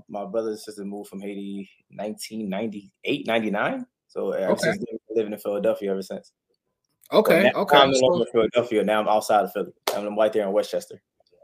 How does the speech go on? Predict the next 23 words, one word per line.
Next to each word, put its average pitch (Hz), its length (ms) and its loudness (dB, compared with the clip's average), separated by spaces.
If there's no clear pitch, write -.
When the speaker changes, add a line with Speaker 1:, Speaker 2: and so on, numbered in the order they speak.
Speaker 2:
Oh, 151 60 6
you're 165 160 8
in 143 80 8
Westchester 147 340 4
now. 131 140 2
Okay, 147 180 6
so 143 180 6
you, 139 160 6
but 143 160 4
you 156 100 8
Speaker 1:
Correct. 143 100 8
Speaker 2:
originally 170 260 6
actually 147 300 2
were 135 100 4
born 139 240 4
in 131 60 2
Haiti. 135 260 2
Speaker 1:
Correct. 135 280 6
Yeah. 120 300 -4
I'm - 80 -16
Haitian. 123 340 -2
Speaker 2:
Okay, 170 460 4
interesting. 226 400 2